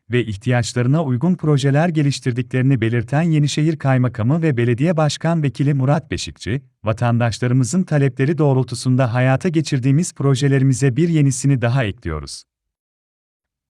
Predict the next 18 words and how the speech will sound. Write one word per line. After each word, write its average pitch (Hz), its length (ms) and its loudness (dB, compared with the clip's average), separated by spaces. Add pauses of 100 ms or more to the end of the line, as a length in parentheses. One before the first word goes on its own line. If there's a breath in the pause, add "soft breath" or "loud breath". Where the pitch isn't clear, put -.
Gıdaya 143 320 2
kolay 156 380 2
erişimi 143 340 0
sağlayabilmek 135 800 2
adına 135 340 2
Üçkuyu 156 400 0
mahallemizde 131 680 2
inşa 165 320 0
edeceğimiz 131 600 0
Nev 160 180 0
Parkımızın 143 640 0
içerisine 131 640 -2
bir 165 180 0
de 170 100 0
semt 156 340 -2
pazarını 147 420 2
da 135 120 -2
kuracağız. 78 680 -6